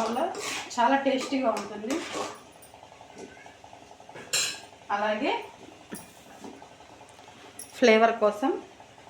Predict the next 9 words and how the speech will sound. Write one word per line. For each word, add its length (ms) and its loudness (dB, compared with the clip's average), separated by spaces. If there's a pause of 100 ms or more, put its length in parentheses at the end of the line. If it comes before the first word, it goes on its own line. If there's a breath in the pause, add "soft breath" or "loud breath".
(140)
రెండు 220 -2
యాలక్కాయలు 380 2
ఇలా 100 0 (100)
దంచుకొని 440 -4
వేసుకోవాలి. 480 -4 (2500)
ఇవన్నీ 340 -4
దీనికి 280 -2
కంపల్సరీ. 600 0 (540)
ఇలా 140 6